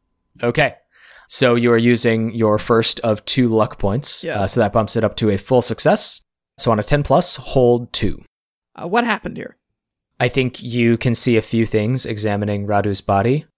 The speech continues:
Speaker 1: He obviously died from blood loss. The wound on his neck, it's not like an open tear. The only word to describe it is discreet, but he bled for an extended period of time.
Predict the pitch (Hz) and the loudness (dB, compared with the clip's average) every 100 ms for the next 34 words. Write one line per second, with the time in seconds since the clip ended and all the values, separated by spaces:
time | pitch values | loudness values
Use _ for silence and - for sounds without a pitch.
0 | _ _ _ _ 120 131 117 120 120 - | _ _ _ _ -4 0 2 2 2 2
1 | 113 113 98 104 107 110 98 110 107 139 | 2 2 0 0 0 -2 0 -2 2 2
2 | 190 - - - _ _ _ 120 107 104 | 2 -2 -6 -12 _ _ _ 0 2 2
3 | 101 113 113 110 101 98 107 104 - - | 2 2 2 2 0 -2 -2 -2 -4 -8
4 | - _ _ _ _ - - 190 196 156 | -20 _ _ _ _ -6 -2 0 0 0
5 | 139 143 123 110 - 107 95 127 185 - | 0 -2 0 -2 -4 -2 0 0 -2 -6
6 | _ _ _ _ 131 151 190 127 123 127 | _ _ _ _ 0 2 4 4 2 0
7 | 117 - 107 107 120 110 - - _ - | 0 0 0 0 2 0 0 -4 _ -4
8 | 120 - - 117 180 - _ _ _ _ | 0 2 0 -2 -2 -6 _ _ _ _
9 | _ _ _ _ 120 120 131 117 - 120 | _ _ _ _ -2 -2 0 -4 -2 0
10 | 113 107 - 104 101 101 - 110 104 - | 2 0 -2 -2 -2 -4 -2 0 -2 -2
11 | 113 107 101 - 101 131 | 0 0 -2 -2 -2 -2